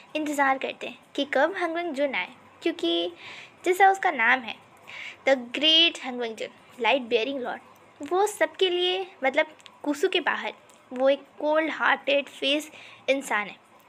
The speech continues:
but कुसु में जो रहता है, जो उसे जानते हैं, उसके लिए वो सबसे cutest, सबसे प्यारा omega है।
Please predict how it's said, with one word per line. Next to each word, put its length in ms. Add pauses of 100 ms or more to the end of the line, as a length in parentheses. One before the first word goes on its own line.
but 200
कुसु 300
में 120
जो 120
रहता 300
है, 120 (100)
जो 80
उसे 280
जानते 360
हैं, 180 (480)
उसके 300
लिए 220
वो 160
सबसे 340 (300)
cutest, 640
सबसे 400 (200)
प्यारा 320
omega 340
है। 180